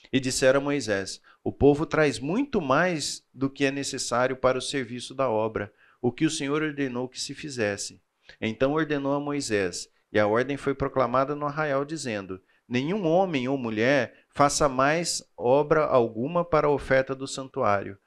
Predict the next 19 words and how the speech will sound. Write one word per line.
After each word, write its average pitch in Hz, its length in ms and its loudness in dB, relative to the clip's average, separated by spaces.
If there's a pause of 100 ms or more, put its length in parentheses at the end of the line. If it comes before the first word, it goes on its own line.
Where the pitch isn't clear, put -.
(220)
Assim 110 340 2
o 147 60 -2
povo 165 320 2
foi 147 180 0
proibido 170 800 4
de 131 140 -4
trazer 127 360 0
mais, 104 480 -4 (320)
porque 131 300 2
o 131 80 4
material 120 640 2
que 156 160 -16
tinham 135 300 -8
era 131 160 -4
suficiente 123 640 -10
para 117 240 -2
toda 135 320 -2
a 117 60 2
obra 131 440 0